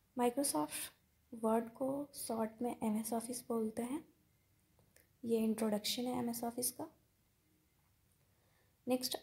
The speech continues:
आइए, यहाँ menu list, Menu को ही tab बोला जाता है।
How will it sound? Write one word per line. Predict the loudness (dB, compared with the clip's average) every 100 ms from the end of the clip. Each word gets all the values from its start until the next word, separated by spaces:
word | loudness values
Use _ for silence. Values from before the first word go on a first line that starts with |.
| -2
आइए, | 2
यहाँ | 4 4 2
menu | 4 4
list, | 4 4 2 -6 -16 _ _ _
Menu | 0 0
को | -2
ही | -4 -4 -2
tab | -2 -2 0
बोला | 0 0
जाता | -2 -4 -4
है। | -6